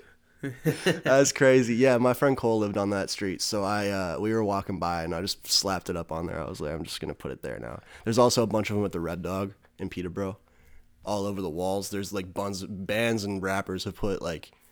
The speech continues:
Speaker 2: their stickers all over that place, and, yeah, mine are in there, too.
Speaker 1: Hell yeah. That's funny as shit. 'Cause I know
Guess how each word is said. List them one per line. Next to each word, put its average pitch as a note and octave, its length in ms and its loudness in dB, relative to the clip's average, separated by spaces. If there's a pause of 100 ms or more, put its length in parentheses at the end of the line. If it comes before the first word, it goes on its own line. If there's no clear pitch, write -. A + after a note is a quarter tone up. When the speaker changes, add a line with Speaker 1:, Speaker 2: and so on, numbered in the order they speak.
Speaker 2:
their G2 100 -8
stickers G2 360 -6
all F#2+ 160 -2
over F2+ 140 -6
that F2+ 180 -4
place, D#2+ 320 -6
and, E2+ 280 -8 (100)
yeah, - 240 -10 (560)
mine F2 240 -4
are D#2+ 80 -6
in D#2 80 -8
there, C#2 100 -10
too. - 200 -14 (1200)
Speaker 1:
Hell - 100 -18
yeah. A2+ 180 -20 (280)
That's A#2 160 -20
funny A2+ 340 -18
as - 60 -14
shit. A#2+ 280 -18 (160)
'Cause C3+ 200 -4
I B2+ 60 -4
know A#2+ 340 -6